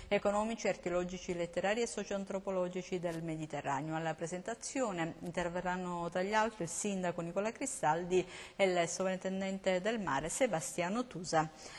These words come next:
Apre i battenti domani a Mazzara la Fiera del Ponente, organizzata dalla società Medifiere con il patrocinio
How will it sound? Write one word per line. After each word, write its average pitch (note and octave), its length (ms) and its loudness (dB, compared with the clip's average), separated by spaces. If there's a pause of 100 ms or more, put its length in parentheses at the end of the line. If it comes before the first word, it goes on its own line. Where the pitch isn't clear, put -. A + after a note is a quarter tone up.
(180)
Apre C4 400 8
i G3+ 280 2
battenti G#3+ 800 2
domani F#3+ 460 0
a F#3 220 4
Mazzara A3 440 2
la F3+ 140 4
Fiera F#3 280 2
del F3 140 2
Ponente, F3 600 0
organizzata E3+ 400 0
dalla F3 160 0
società F3 340 -2
Medifiere F3+ 640 -4
con F3 100 -8
il E3+ 340 -4
patrocinio G3 720 -4